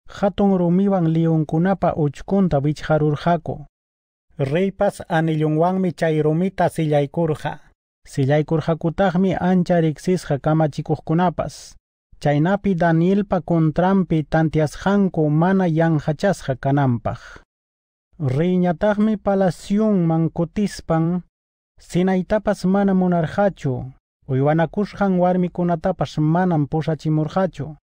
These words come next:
Hinaspam chay tutaqa puñuytapas mana tarirqachu. Achik yaramuptinmi hatarirushpan liyunkunapa kashan uchkuman kallparqa.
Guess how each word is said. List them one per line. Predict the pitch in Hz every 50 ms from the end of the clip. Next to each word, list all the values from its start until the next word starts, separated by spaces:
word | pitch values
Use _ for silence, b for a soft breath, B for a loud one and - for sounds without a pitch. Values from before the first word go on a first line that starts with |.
| _ _ _ _ _ _ - -
Hinaspam | 170 170 160 170 190 208 214 214 - - - 226 214 208 190 -
chay | - 202 196 185 165 -
tutaqa | - 165 156 - - 208 190 - - 196 180
puñuytapas | - - 170 180 180 175 170 170 156 - 208 208 - 175 151 - -
mana | 151 151 165 185 180 160 135
tarirqachu. | - - 147 147 147 147 139 139 - - 160 151 - - 175 - 160 - - _ _ _ _ _ _ _ _ _ _ _ _ _ _ _ 185
Achik | 202 202 - - 214 196 - 196
yaramuptinmi | 196 196 185 185 185 180 165 156 - - - 202 208 208 202 202 202 190
hatarirushpan | - - 190 180 - 180 175 165 175 170 196 208 190 - - - 196 190 190 180
liyunkunapa | 180 180 180 180 180 175 170 156 - 170 180 202 196 - 185 -
kashan | - - 196 185 - - - 185 175 170 165 165
uchkuman | 156 - - - - 202 196 175 156 143 135
kallparqa. | - 143 143 143 - 151 151 143 123 - - -